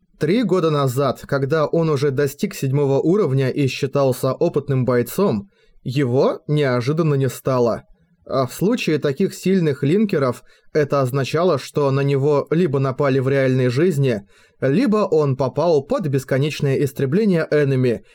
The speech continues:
на неограниченном нейтральном поле. Черноснежка помнила, как сильно тогда грустила, и именно поэтому сейчас,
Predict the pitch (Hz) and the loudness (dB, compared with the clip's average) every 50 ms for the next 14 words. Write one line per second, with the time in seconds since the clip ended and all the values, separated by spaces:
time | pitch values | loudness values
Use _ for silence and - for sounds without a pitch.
0 | _ - - 147 151 147 139 135 135 135 131 131 135 127 127 143 190 196 - 202 | _ -8 -2 -2 0 0 0 0 0 0 0 0 0 0 0 0 0 0 0 -2
1 | 170 151 139 139 127 - 135 131 131 127 127 127 123 - 143 135 135 127 120 110 | 0 0 0 0 0 0 0 0 0 0 0 -2 -2 -2 0 2 2 2 2 0
2 | 104 - - _ _ _ _ _ _ _ _ _ _ - - 160 143 139 147 139 | 0 -4 -10 _ _ _ _ _ _ _ _ _ _ -4 -4 -2 0 0 -2 -2
3 | - 151 170 226 226 - - - 185 185 - 208 226 247 254 233 185 143 131 127 | -2 -2 -2 -2 -2 -2 -2 -4 -4 -2 0 0 0 2 2 2 2 2 2 0
4 | 123 117 - - 151 139 131 - - - 190 190 165 143 135 123 - 139 135 127 | 0 -2 -2 -2 -2 -2 -4 -6 -6 -2 -2 0 0 0 -2 0 -2 -2 -2 0
5 | 135 131 131 135 139 131 - - - 151 147 139 127 113 98 98 _ _ - - | -2 0 0 0 -2 -2 -4 -4 -2 0 2 2 2 0 -2 -4 _ _ -20 -20
6 | - - _ _ - - 165 156 151 147 - - 180 175 170 165 165 135 - 156 | -20 -20 _ _ -6 -2 0 2 2 0 0 0 0 2 2 0 0 0 0 0
7 | 160 151 139 - 127 123 123 127 120 - 135 123 - - 180 196 135 - - - | 0 2 0 0 0 0 0 0 -2 -2 -4 -4 -2 0 0 0 0 -2 -6 -16